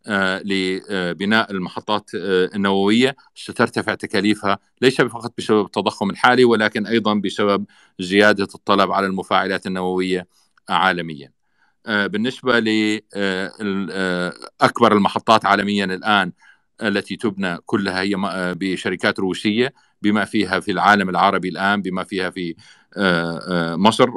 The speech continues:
أو حتى ال-، ال-، الكلام الآن عن الجزائر. آه، هذه المحطات قد لا تتأثر كثيرًا، آه، بارتفاع التكاليف في أوروبا، لأن أوروبا ستتحا-، ستحاول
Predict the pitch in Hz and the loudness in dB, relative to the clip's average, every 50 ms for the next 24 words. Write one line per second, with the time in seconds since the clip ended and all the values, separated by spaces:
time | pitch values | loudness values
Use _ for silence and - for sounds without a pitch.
0 | - 92 85 80 78 78 - - - - - - 98 95 92 90 90 67 - 87 | -2 0 0 0 0 -2 -4 -4 -6 -4 0 2 2 2 2 2 0 -2 -4 -4
1 | 85 85 82 82 85 82 82 80 80 82 80 - - 87 90 85 80 78 82 85 | -4 -4 -2 -2 -4 -4 -4 -4 -6 -6 -6 -8 -10 -12 -12 -10 -10 -6 -4 -2
2 | - - - - - 107 98 98 98 98 92 87 95 101 95 90 90 90 82 85 | -2 -2 -4 0 2 4 6 8 6 6 6 4 4 4 4 2 0 -2 -2 -2
3 | 87 87 113 120 - 117 120 - - _ _ - - _ _ _ _ _ _ _ | 0 4 4 4 6 4 2 0 -2 _ _ -20 -20 _ _ _ _ _ _ _
4 | _ _ _ _ _ _ _ _ _ _ - - - - - - _ _ - 117 | _ _ _ _ _ _ _ _ _ _ -20 -20 -20 -20 -20 -20 _ _ 4 6
5 | 110 107 104 101 98 95 90 - - 104 127 131 135 139 131 127 123 - 127 - | 8 8 8 8 6 6 4 0 2 4 4 6 6 6 6 6 6 4 4 6
6 | - 131 135 - - - 120 107 104 117 127 143 - 143 - - 90 104 123 117 | 6 6 6 4 2 2 2 2 2 0 -2 0 -2 -6 -6 -6 -8 -8 -8 -8
7 | - - 117 110 - - 107 - - 123 117 113 104 101 95 92 90 - _ _ | -6 -6 -8 -6 -6 -10 -12 -8 -6 -4 -4 -2 0 -2 -2 -4 -8 -14 _ _
8 | _ _ _ _ - 107 101 95 90 98 101 95 - 113 104 - 110 98 90 - | _ _ _ _ -12 -10 -10 -8 -6 -6 -6 -6 -6 -10 -6 -4 -4 -4 -4 -8
9 | 107 - 110 98 98 95 87 - 98 92 95 95 104 107 104 107 104 104 101 95 | -10 -10 -8 -8 -8 -8 -8 -10 -10 -8 -6 -6 -6 -4 -2 -2 -2 -2 -4 -6
10 | 92 92 92 95 101 104 95 98 92 - 101 87 85 90 - - - 104 107 98 | -8 -10 -8 -6 -8 -6 -6 -8 -8 -10 -12 -14 -14 -18 -20 -8 -2 0 0 0
11 | - - - - 92 - 95 - - 110 104 98 98 92 95 | -2 -6 -12 -12 -12 -12 -8 -2 0 2 2 2 0 -2 -4